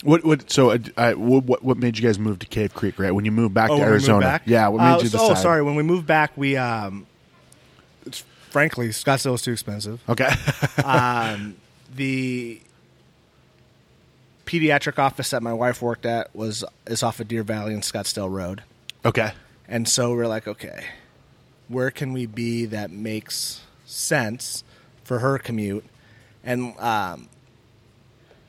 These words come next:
Speaker 2: and so, yeah, so she, she actually came out here on a house hunting mission, and, uh, our realtor took us all over to all these places, and we liked, uh, the fact that the school district was small up in Cave Creek,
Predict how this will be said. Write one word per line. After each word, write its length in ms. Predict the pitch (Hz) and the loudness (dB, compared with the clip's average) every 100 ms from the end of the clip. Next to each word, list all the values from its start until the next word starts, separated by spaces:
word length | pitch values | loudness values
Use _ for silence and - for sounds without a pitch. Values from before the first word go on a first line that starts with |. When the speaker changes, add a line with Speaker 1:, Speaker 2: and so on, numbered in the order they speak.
| _ _ _ 117 | _ _ _ -8
Speaker 2:
and 160 | 117 | -6
so, 140 | - 131 | -2 2
yeah, 200 | 139 127 | 2 2
so 300 | 135 123 101 110 | -2 -6 -10 -14
she, 680 | - - 135 131 123 123 - - | -10 -6 -4 -4 -4 -6 -10 -12
she 520 | - 170 180 175 160 | -6 -2 0 0 2
actually 300 | 127 - 131 | 0 -2 -8
came 220 | 131 127 | -6 -4
out 140 | 123 | -4
here 220 | 107 117 110 | -4 -4 -4
on 120 | 107 | -6
a 60 | |
house 300 | 104 113 104 | -8 -8 -8
hunting 280 | 107 98 98 | -10 -12 -10
mission, 380 | 98 - 92 98 - _ - - _ | -10 -10 -12 -14 -18 _ -20 -20 _
and, 240 | 117 107 104 | -10 -6 -4
uh, 40 | |
our 240 | 104 92 113 | -4 -4 -4
realtor 300 | 123 123 113 | -2 -4 -6
took 160 | 120 | -8
us 140 | 117 117 | -8 -6
all 140 | 117 | -4
over 180 | 113 104 | -6 -8
to 100 | 104 | -8
all 100 | 101 | -8
these 120 | 101 | -10
places, 580 | - 98 - 98 107 - _ _ - _ | -10 -10 -8 -10 -12 -14 _ _ -20 _
and 200 | 117 110 | -8 -4
we 120 | 113 113 | -2 -2
liked, 420 | 120 123 - 131 | -2 -4 -6 -6
uh, 140 | 117 | -4
the 100 | 117 | -6
fact 320 | - 120 113 | -6 -6 -6
that 120 | 120 113 | -8 -8
the 80 | |
school 260 | - - 131 | -10 -6 -6
district 320 | 127 - 123 | -6 -8 -10
was 100 | 123 | -10
small 400 | - 120 107 107 | -8 -8 -6 -6
up 100 | 107 | -8
in 120 | 110 | -10
Cave 200 | - 110 | -8 -10
Creek, 380 | - 120 147 - | -8 -10 -10 -14